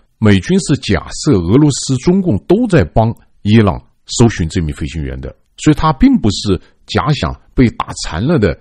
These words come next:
伊朗的革命卫队或伊朗的军方在搜索。那么为什么美军对这个飞行员身上的这台设备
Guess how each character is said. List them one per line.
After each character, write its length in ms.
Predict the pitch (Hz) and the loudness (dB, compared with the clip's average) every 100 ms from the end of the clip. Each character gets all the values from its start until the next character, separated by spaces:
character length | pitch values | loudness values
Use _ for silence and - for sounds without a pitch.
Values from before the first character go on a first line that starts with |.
| _ _ | _ _
伊 160 | 120 127 | 4 4
朗 200 | 104 73 | 4 0
的 160 | 80 82 | -2 -2
革 120 | 90 | -2
命 160 | 101 | 0
卫 160 | 120 110 | 2 0
队 140 | 101 | 2
或 180 | 87 95 | 0 0
伊 140 | 92 101 | 0 0
朗 160 | 76 | -2
的 180 | 71 67 _ _ | -6 -8 _ _
军 200 | - 147 | 0 0
方 220 | 151 92 | 0 -4
在 240 | 85 82 65 | -2 -2 -4
搜 300 | - - 85 | -8 -6 -6
索。 220 | - 62 _ _ - | -8 -14 _ _ -4
那 80 | 170 | 2
么 100 | 202 | 4
为 120 | 254 | 4
什 140 | - | 2
么 80 | 139 | 0
美 160 | 131 76 | 0 0
军 180 | 127 120 | -2 0
对 160 | 147 107 - _ | 2 0 -4 _
这 140 | - 202 | -4 -2
个 60 | |
飞 140 | - 156 | -2 -4
行 100 | 135 | 0
员 200 | 101 101 - _ _ - | 0 0 -4 _ _ -2
身 120 | 175 | 0
上 160 | 180 131 | 2 0
的 60 | 104 | 0
这 160 | 175 | -2
台 100 | 110 95 - | 0 -2 -2
设 160 | 240 220 | -2 0
备 200 | 120 90 | 0 -2